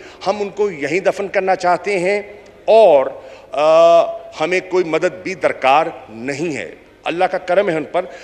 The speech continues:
हमें वो मदद, हमसे नहीं मांग रहे, लेकिन जो हमारी एक emotional support चाहिए होती है ऐसी tragedy में,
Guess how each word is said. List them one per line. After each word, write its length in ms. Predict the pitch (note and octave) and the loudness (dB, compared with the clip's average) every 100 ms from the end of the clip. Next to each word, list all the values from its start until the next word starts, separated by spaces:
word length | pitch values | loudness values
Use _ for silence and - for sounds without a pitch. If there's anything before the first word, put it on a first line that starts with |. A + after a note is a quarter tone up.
| - - | -14 -4
हमें 160 | E3+ | -2
वो 80 | F#3+ | -2
मदद, 600 | D#3 E3+ G3+ G3 G3 F#3 | -2 -2 -2 -6 -8 -6
हमसे 280 | E3+ F#3 A#3 | -6 -2 0
नहीं 200 | A#3 A3 | 0 0
मांग 260 | F#3+ A#2+ G#2 | 0 0 -2
रहे, 140 | F#2+ | -6
लेकिन 420 | F2+ C4+ B3 - - - - _ _ _ _ _ D#3+ | 0 0 0 -4 -6 -20 -20 _ _ _ _ _ -18
जो 220 | D#3 B3 | 0 0
हमारी 540 | D#3+ - G3+ A3 A#3+ | 0 -6 -2 -2 -2
एक 200 | A#3 A3+ G#3 | -4 -4 -6
emotional 520 | G#3+ D4 C4+ - D#4 | 0 2 2 0 -4
support 420 | - - G3 G3 | -2 -2 0 0
चाहिए 300 | - D#3+ F3 | 2 2 2
होती 380 | D#3 C3+ - D#3 | 0 0 -4 -2
है 360 | A#2+ G2 - - | 0 -2 -8 -8
ऐसी 200 | C#3 E3 | -6 -6
tragedy 480 | - D#3 D#3+ D#3+ D#3+ | -2 -2 0 -6 -4
में, 220 | B2+ | -4